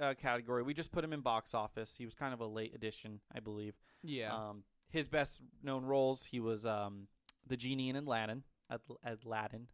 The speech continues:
Speaker 1: Aladdin.
Speaker 2: <laughs>
Speaker 1: He was, um, Matt Damon's mentor, whatever it was, in Good Will Hunting. He was Missus Doubtfire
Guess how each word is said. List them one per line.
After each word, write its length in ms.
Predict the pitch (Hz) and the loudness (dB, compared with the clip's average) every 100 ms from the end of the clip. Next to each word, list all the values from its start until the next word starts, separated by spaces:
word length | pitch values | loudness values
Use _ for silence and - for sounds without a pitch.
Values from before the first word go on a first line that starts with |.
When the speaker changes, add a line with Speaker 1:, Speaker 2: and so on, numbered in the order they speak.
| - | -6
Speaker 1:
Aladdin. 480 | 117 110 107 113 143 - - - | -2 0 0 -2 -6 -14 -10 -6
Speaker 2:
<laughs> 60 | - 247 _ _ _ | -4 -6 _ _ _
Speaker 1:
He 140 | - 139 | -2 2
was, 300 | 135 127 127 | 4 4 4
um, 580 | 123 120 117 110 107 110 _ _ - | 6 6 6 2 -2 -10 _ _ -2
Matt 240 | 139 131 | 4 4
Damon's 460 | 131 127 127 123 117 | 4 0 0 -2 0
mentor, 600 | 120 120 - 120 117 117 | 0 0 2 4 4 4
whatever 520 | 110 113 113 113 113 120 _ | 2 0 0 0 -4 -8 _
it 120 | - 110 | -4 0
was, 380 | 107 107 110 - | 0 0 -4 -8
in 180 | 113 | -8
Good 160 | 110 117 | -4 0
Will 100 | 113 | 0
Hunting. 340 | 117 110 117 | -2 -6 -8
He 140 | 110 117 | -6 -4
was 120 | 113 | -4
Missus 300 | 123 123 127 | -4 -4 -2
Doubtfire 580 | - 110 - 117 117 | 0 0 2 2 4